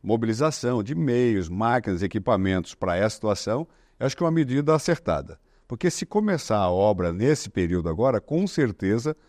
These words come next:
nós vamos ter paralisação e o prejuízo que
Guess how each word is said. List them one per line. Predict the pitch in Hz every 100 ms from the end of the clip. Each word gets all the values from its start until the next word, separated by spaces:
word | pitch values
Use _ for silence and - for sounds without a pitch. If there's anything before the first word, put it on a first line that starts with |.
| _ _
nós | 104 113
vamos | 127 127
ter | - 117
paralisação | - 110 101 95 90 - 104 151 - _ _
e | 170
o | 202
prejuízo | 190 202 170 151 135 143 110 104 98 _
que | 151 185 190 127 87